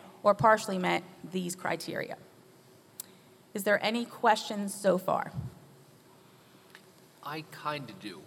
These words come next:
Speaker 1: Okay.
Speaker 2: Okay, first, I appreciate the research. Ninety-seven beats forty any, any given day that you want to. But that also brings up the question,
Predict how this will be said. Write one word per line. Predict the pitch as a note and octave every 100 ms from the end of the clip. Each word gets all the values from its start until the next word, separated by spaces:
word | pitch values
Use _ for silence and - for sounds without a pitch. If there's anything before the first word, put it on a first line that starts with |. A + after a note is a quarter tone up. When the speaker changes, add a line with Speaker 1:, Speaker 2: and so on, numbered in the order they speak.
| -
Speaker 1:
Okay. | G3+ C#4
Speaker 2:
Okay, | - C3 B2
first, | - D3+ D#3 -
I |
appreciate | B2 A#2 D3 C#3 D3 C3+
the | A#2
research. | B2 A#2+ C#3 C3 - - - - -
Ninety-seven | B2 A#2+ A#2+ C3+ A#2 A#2
beats | A2 A2+ -
forty | - B2+ C3 B2 A#2+
any, | A#2+ B2 A#2
any | A#2 A#2 A#2 G#2 -
given | A#2+ G#2+ A2
day | A2+
that | G#2
you | F#2+ G#2+
want | G#2 A2+ A2+
to. | F#2+ F2 - - - - -
But | B2 A#2+ - - B2
that | B2
also | C3 C#3+ - C3 A#2+ - - - -
brings | C3 C3+ A#2
up | B2 -
the |
question, | - B2+ A#2 - A#2 A2